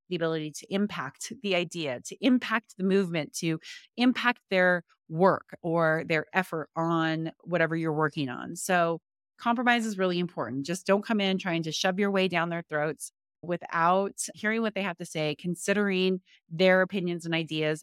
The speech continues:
and compromising it as you are finding a solution that will work for everybody. The next thing is to give people space. You might be really, really excited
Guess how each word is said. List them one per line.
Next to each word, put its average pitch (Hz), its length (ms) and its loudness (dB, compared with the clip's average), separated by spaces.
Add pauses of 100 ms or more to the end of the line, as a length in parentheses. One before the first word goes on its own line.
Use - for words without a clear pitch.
and 170 180 -2
compromising 165 720 -2
it 147 280 -2
as 147 260 -2
you 151 220 -4
are 135 400 -4
finding 160 340 -2
a 143 40 -12
solution 147 520 -6
that 135 160 -4
will 147 140 -6
work 135 240 0
for - 200 -4
everybody. 113 600 -10 (960)
The 226 60 2
next 277 220 6
thing 359 140 2
is 349 120 2
to 247 100 -2
give 202 220 2
people 196 260 -4
space. - 460 -6 (420)
You 240 200 6
might 349 200 6
be 247 120 2
really, 220 520 4
really 220 560 4
excited 185 560 2